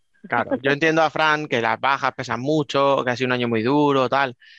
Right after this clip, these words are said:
pero, pero insisto, yo creo que tenían que haber ofrecido un poquito más. Pensar que en, incluso en el juego de cinco,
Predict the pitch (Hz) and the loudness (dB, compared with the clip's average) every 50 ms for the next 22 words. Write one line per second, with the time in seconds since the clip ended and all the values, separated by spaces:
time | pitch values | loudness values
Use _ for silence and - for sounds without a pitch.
0 | - - _ _ _ _ _ _ _ - 135 131 131 127 123 123 120 117 117 117 | -20 -20 _ _ _ _ _ _ _ -2 0 2 2 2 2 2 2 2 2 2
1 | 113 110 - - 127 123 123 120 - 131 120 - 107 117 120 135 123 143 143 143 | 0 -2 -2 -4 -4 -4 -4 -4 -4 -4 -2 -2 -4 -2 -2 -2 0 0 0 0
2 | 139 139 127 127 127 135 139 139 135 120 131 117 139 135 135 131 127 123 117 117 | 0 0 0 0 0 0 0 0 0 -2 -4 -4 -4 -4 -4 -4 -2 -2 -2 -2
3 | - - 117 117 113 - 123 127 123 - 143 143 139 135 139 123 127 127 120 123 | -2 -4 -4 -4 -2 -2 -2 -2 0 -2 -2 0 0 -2 -2 -2 -2 -2 -2 0
4 | 120 113 - - 135 139 147 151 147 139 131 - 165 160 160 147 - 131 131 147 | -2 -2 0 0 0 2 4 2 2 0 0 -2 -4 -4 -6 -6 -6 -6 -6 -6